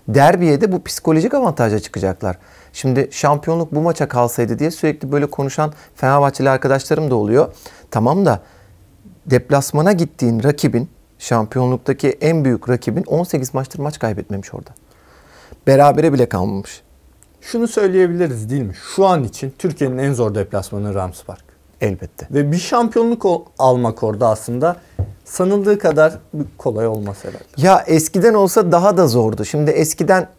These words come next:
Speaker 1: futbol dışı çok fazla etken girerdi işin içerisine. Ee, açıkçası ben çok koridorlarda, yani düşmeme mücadelesi verirken rakibin de aynı durumdaysa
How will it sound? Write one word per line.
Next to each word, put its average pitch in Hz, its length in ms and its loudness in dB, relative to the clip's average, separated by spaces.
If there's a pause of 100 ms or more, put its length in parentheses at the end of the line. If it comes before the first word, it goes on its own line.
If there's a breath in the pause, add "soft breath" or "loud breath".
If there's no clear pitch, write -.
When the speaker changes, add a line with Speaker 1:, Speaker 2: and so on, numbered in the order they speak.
(460 loud breath)
Speaker 1:
futbol 185 360 2
dışı 170 160 -6
çok 190 180 2
fazla 123 360 4
etken 113 380 0
girerdi 107 320 0
işin 104 200 -4
içerisine. 113 520 -2 (520 soft breath)
Ee, 127 140 2 (200)
açıkçası 147 520 -4
ben 165 160 2
çok - 260 -2
koridorlarda, 151 920 4 (360 loud breath)
yani 110 160 -4
düşmeme 170 340 0
mücadelesi 135 600 2
verirken 151 400 0 (360 soft breath)
rakibin 165 360 2
de 170 60 6
aynı 151 220 2
durumdaysa 160 500 0